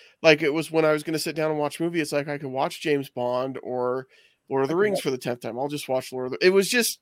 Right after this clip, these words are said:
Speaker 1: it
Speaker 2: Okay.
Speaker 1: just never
Speaker 2: I didn't know if there
Speaker 1: landed
Speaker 2: was
Speaker 1: on
Speaker 2: a
Speaker 1: my plate.
Speaker 2: specific thing, like, yeah.
Speaker 1: No.
Speaker 2: Okay.
Speaker 1: So, but,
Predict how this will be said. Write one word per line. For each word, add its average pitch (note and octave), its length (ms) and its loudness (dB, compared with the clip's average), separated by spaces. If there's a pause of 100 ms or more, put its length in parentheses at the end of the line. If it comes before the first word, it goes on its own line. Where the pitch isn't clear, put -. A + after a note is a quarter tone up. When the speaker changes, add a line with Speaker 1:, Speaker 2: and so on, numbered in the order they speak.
Speaker 1:
it F3+ 140 8
Speaker 2:
Okay. G#3+ 80 6
Speaker 1:
just F3 220 0
never D#3 500 2 (340)
Speaker 2:
I F#3 60 8
didn't A#3 200 6
know A3 120 6
if G#3 60 6
there - 100 8
Speaker 1:
landed - 80 8
Speaker 2:
was - 80 4
Speaker 1:
on - 60 4
Speaker 2:
a - 40 2
Speaker 1:
my C3 120 0
plate. C3 300 0
Speaker 2:
specific D#3+ 140 -6 (140)
thing, C3+ 280 -2
like, C3 200 -2 (220)
yeah. D3 100 4
Speaker 1:
No. C3+ 400 6 (420)
Speaker 2:
Okay. C#3+ 140 2 (1900)
Speaker 1:
So, C2+ 400 -12 (720)
but, D3 260 4